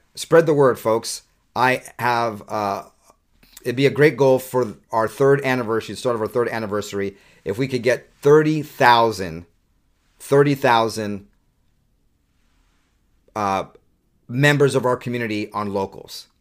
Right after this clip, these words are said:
Doesn't mean that they have to be, uh, paid subscribers and supporters, but just joining in and, and checking in with us on, on that social media platform.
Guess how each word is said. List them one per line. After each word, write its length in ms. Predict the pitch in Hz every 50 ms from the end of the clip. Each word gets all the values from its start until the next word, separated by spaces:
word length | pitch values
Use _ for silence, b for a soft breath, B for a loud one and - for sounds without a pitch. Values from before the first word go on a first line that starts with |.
| _ _ _ _ _ _ _ _ _ _ _ _ _ _ _ _ _ _ _ _ _ _ _ _ _
Doesn't 240 | - 131 131 135 131
mean 140 | 135 131 127
that 100 | 123 104
they 120 | 131 120
have 200 | 117 120 120 113
to 80 | 120 107
be, 400 | 98 113 110 107 107 101 b b b b b _ _ - - - _ -
uh, 200 | 110 101 98 92
paid 560 | - - - 143 160 160 143 135 110 - - -
subscribers 640 | - - 120 98 - - 107 101 101 90 101 98
and 100 | 107 98
supporters, 500 | - 107 95 - 101 98 92 98 98 - b b b b b b
but 100 | - 101
just 260 | 101 120 120 113 - -
joining 340 | - 131 127 127 127 123
in 240 | 120 117 113 113 110
and, 200 | - - 101 98 -
and 180 | 104 101 98
checking 420 | - - 123 113 - 120 113 110 104
in 320 | - 110 107 104 104 104
with 180 | 101 101 90 98
us 240 | 95 95 95 - -
on, 180 | - 101 95 - -
on 280 | 98 98 101 98 98
that 220 | 90 98 95 - -
social 300 | - 107 101 98 - 95
media 180 | 95 92 87
platform. 600 | 82 - 104 92 85 - - - 65 69 - -